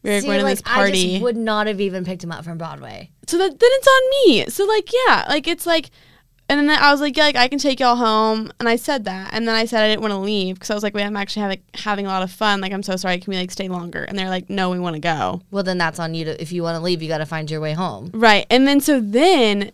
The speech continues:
Speaker 1: they paid for their own Uber, but they asked if I could. And I was like, "No."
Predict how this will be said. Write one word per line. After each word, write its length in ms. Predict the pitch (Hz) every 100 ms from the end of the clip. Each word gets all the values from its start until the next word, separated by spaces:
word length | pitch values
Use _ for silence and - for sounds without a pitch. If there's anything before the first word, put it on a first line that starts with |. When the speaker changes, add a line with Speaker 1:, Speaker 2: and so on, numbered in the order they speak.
| -
Speaker 1:
they 640 | 214 240 269 254 220 208 - _ -
paid 240 | 240 208 185
for 100 | 190
their 180 | 190
own 140 | 175 180
Uber, 420 | 156 123 131 180 - _ _
but 200 | 208 196
they 140 | 202 185
asked 340 | 185 190 202
if 80 | 185
I 100 | 160
could. 320 | 170 156 151
And 100 | 180
I 80 | 175
was 140 | 175
like, 220 | 165 -
"No." 500 | 175 160 147 - 180